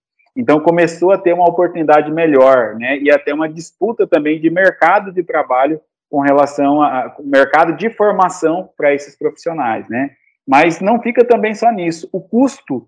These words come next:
de, dos materiais pra você realizar, as baterias, por exemplo, pra você adquirir,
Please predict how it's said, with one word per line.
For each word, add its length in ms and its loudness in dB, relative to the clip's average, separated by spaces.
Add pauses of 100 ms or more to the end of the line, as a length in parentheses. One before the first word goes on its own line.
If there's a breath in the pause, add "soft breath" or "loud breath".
(340 soft breath)
de, 200 4
dos 160 -4
materiais 680 2
pra 140 -4
você 280 -6
realizar, 580 -2
as 100 0
baterias, 560 2
por 140 -6
exemplo, 260 -6
pra 140 -2
você 320 -4
adquirir, 680 -6